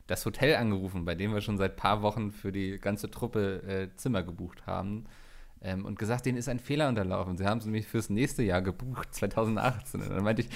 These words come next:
das ist doch Quatsch, wer bucht denn jetzt schon für zweitausendachtzehn im Dezember Hotels? Dann meinten sie so, ja,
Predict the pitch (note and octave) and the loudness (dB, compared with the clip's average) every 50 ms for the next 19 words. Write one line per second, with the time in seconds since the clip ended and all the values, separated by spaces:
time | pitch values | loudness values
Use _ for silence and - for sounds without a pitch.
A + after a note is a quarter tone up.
0 | - - - - - A#2 - C#3+ C3 - C3+ B2+ - - D3 C#3 - - - A#2 | -8 -8 -8 -6 -4 -2 -2 0 2 2 2 2 2 4 2 2 4 4 4 4
1 | A2 - C3+ D3 - - A#2+ A2 A2+ B2 B2+ - - - - D3 C3 B2+ A#2 - | 4 4 2 0 4 4 4 6 4 2 0 -2 -2 2 4 6 6 6 4 2
2 | - - - - A#2+ - - - A#2+ A#2 A#2+ C3 B2 A#2 A2+ A2+ G2+ - A#2+ B2 | -2 -4 -2 -2 -2 2 4 4 4 6 6 4 4 4 4 2 2 2 2 2
3 | - - - A#2+ A2 A2 G2+ G#2 G2+ - - B2 B2 A#2 A2+ A2+ G#2+ G#2 - - | 0 0 -2 0 0 0 0 -2 0 2 2 4 4 4 2 2 0 0 0 2
4 | C#3 B2+ A2 G2+ - G2 F#2+ G2+ G#2+ A#2 A2+ G#2+ G#2+ G#2 G#2+ G#2 G#2+ A2 A#2 B2+ | 2 2 2 2 0 0 2 2 2 2 0 -2 -2 -2 0 0 2 2 2 2
5 | A#2+ A#2 | 0 -2